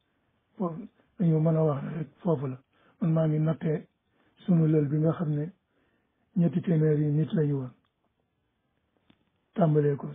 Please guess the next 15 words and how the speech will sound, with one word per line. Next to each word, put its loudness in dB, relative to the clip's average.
si -6
timis 2
ba -8
suba 0
teel. -6
Waaw. -6
Loolu 0
daal -2
maa 0
ngi -6
koy -8
fàttaliku. -10
Ak, -14
ak 0
ñeneen, 2